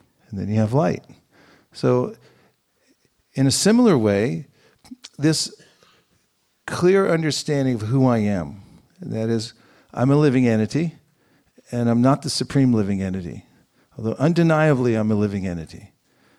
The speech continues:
That means, uh, I'm amazing, I have consciousness. But I'm part of the supreme living entity, and he's my source, so he's even more amazing. He's unlimitedly amazing. And so one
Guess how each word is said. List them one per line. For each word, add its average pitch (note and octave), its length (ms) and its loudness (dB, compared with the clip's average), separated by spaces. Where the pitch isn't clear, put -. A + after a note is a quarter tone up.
That - 160 -8
means, A2 400 0
uh, G#2 60 -12
I'm G2 200 -6
amazing, A2+ 520 0
I G2 100 -12
have G2+ 220 -8
consciousness. B2+ 840 -4
But C3 160 0
I'm C3 160 2
part F3 440 0
of C3+ 240 -2
the B2 80 -2
supreme D#3+ 460 -2
living B2+ 320 0
entity, A#2+ 280 0
and A#2 140 -2
he's B2+ 240 -2
my A#2 140 0
source, G#2+ 420 -2
so - 160 -8
he's A2+ 460 -4
even G#2+ 280 -4
more A2 220 2
amazing. F2+ 440 -4
He's A#2+ 180 0
unlimitedly C3+ 720 2
amazing. F2 500 -10
And D3 100 0
so F#3 200 2
one G3+ 440 0